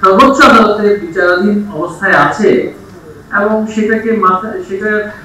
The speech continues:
সমাধান না হওয়া পর্যন্ত, না হওয়ার আগেই একটি বিচারাধীন subjudice বিষয়ে হঠাৎ করে আমি রাস্তায় নেমে আসলাম এবং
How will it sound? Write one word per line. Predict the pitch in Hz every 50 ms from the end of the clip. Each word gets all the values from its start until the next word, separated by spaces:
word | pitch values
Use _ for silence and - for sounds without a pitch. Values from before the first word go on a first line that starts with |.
| - - - - -
সমাধান | 202 190 185 185 196 208 208 208 208
না | 190 - - 180
হওয়া | 180 208 208 208 202
পর্যন্ত, | 190 185 185 190 196 202 - -
না | 214 220 226
হওয়ার | 208 202 - - -
আগেই | 202 208 220 220 214 - - - - - - - - - - - - - - - -
একটি | - 156 - - 190 180 175 160 156 - - 156
বিচারাধীন | 156 156 185 185 180 180 190 208 208 208
subjudice | - 180 175 175 - 208 208 240 233 233 233
বিষয়ে | 208 - - 214 208 196 180 170 165 - - - - - - - -
হঠাৎ | - 175 180 196 185 -
করে | 196 202 196
আমি | 196 190 190 190
রাস্তায় | 175 170 - - 175 175 175 170
নেমে | 170 170 170 165
আসলাম | 165 - - 185 175 - 165 165
এবং | 165 160